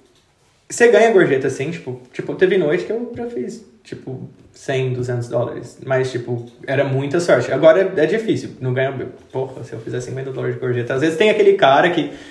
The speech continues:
tipo, adorou a experiência, vai ser super legal e te dá um pouco a mais. Mas, tipo,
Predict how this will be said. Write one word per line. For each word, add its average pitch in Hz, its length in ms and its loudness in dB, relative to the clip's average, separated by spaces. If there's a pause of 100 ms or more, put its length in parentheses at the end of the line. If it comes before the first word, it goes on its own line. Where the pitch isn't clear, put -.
(160)
tipo, - 200 2
adorou 151 300 8
a - 20 8
experiência, 156 580 2
vai 147 100 2
ser 151 120 -4
super - 240 0
legal 147 300 6
e 156 40 4
te - 120 -4
dá 170 100 2
um 170 80 2
pouco 185 220 2
a 143 40 4
mais. 135 520 -4
Mas, 135 240 -2
tipo, 135 340 -4